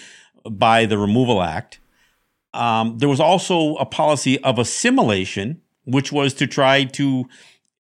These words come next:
uh, strip away our cultural identity and, and Americanize us, I guess. Um, and then there was termination.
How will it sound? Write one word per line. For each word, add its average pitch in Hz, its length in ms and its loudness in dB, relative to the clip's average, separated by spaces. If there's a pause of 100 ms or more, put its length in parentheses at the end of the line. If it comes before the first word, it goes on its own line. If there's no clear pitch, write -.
(140)
uh, 127 180 -4 (380)
strip - 380 -2
away 139 340 2
our 120 180 0
cultural 127 520 -2
identity 104 640 0
and, 110 340 0
and 117 140 0
Americanize 117 880 2
us, 90 160 -6
I 90 120 -4
guess. 82 400 -10 (580)
Um, 120 440 0
and 156 140 2
then 247 120 4
there 302 60 0
was 240 120 0
termination. 131 720 -2